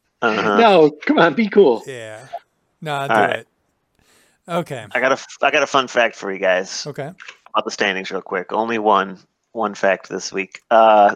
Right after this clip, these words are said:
Speaker 1: so Joe and Draftkey have the same number of wins, nine wins. And I don't know if you know, but, you know, I score 'em, you know, twelve, one through six,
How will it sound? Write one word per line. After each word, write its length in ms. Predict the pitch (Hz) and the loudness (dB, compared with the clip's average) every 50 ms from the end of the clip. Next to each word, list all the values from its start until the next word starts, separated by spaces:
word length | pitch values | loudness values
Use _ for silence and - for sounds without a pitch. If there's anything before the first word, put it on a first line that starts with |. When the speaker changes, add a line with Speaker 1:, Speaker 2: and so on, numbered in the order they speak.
| - - | -2 -4
Speaker 1:
so 260 | - 117 113 113 110 | 0 4 4 4 4
Joe 540 | 107 101 - 131 139 147 156 175 185 185 165 | 2 0 0 2 4 4 4 4 4 2 2
and 280 | 139 147 143 135 123 110 | 0 0 -2 -2 -4 -4
Draftkey 640 | - 127 120 120 120 113 - - 117 120 120 120 113 | -2 0 2 2 0 0 -4 -10 -12 -10 -10 -8 -4
have 280 | 120 113 110 104 101 98 | 0 0 0 0 -2 -6
the 100 | 107 98 | -10 -12
same 640 | - - - - 123 120 117 120 120 117 117 117 110 | -12 -10 -6 -4 -4 -2 -2 -4 -4 -6 -10 -10 -10
number 280 | 110 110 110 107 107 | -10 -8 -4 -4 -4
of 140 | 107 98 95 | -4 -4 -6
wins, 380 | 107 101 95 92 92 92 - - | -8 -8 -8 -10 -12 -16 -12 -8
nine 300 | 101 101 104 101 98 98 | -6 -6 -6 -6 -8 -8
wins. 520 | 95 92 92 92 90 101 - - - _ _ _ _ _ _ _ _ _ _ _ _ _ _ _ | -10 -10 -10 -12 -16 -20 -20 -20 -20 _ _ _ _ _ _ _ _ _ _ _ _ _ _ _
And 160 | - 101 98 | -8 -6 -4
I 80 | 95 104 | -2 -2
don't 160 | 104 101 104 | -2 0 0
know 140 | 139 160 165 | 2 2 2
if 120 | 151 - | 0 -2
you 80 | 151 151 | -2 0
know, 220 | 147 147 147 147 139 | 2 2 2 2 4
but, 240 | 131 127 113 - - _ _ _ _ _ _ _ _ _ | 4 2 2 0 -4 _ _ _ _ _ _ _ _ _
you 80 | - 123 | -6 -4
know, 80 | 117 107 | -2 -2
I 60 | 107 | -2
score 380 | 110 - - 120 117 117 110 110 | -4 0 2 2 4 4 4 2
'em, 280 | 107 107 107 104 104 - _ _ _ _ _ _ _ _ _ _ _ _ _ _ _ _ _ _ _ _ _ _ _ _ _ | 0 -2 -6 -12 -16 -20 _ _ _ _ _ _ _ _ _ _ _ _ _ _ _ _ _ _ _ _ _ _ _ _ _
you 100 | - 110 | -12 -8
know, 80 | 101 95 - | -8 -8 -6
twelve, 360 | - - 110 104 104 104 101 101 98 95 - _ _ _ _ | -2 0 2 4 2 2 0 -6 -12 -14 -16 _ _ _ _
one 200 | - 113 110 110 | -4 -4 -4 -4
through 180 | - 113 110 104 | -6 -10 -10 -8
six, 680 | - - 113 113 - - - - - - - - - | -2 0 0 0 0 -4 -8 -12 -12 -12 -14 -18 -20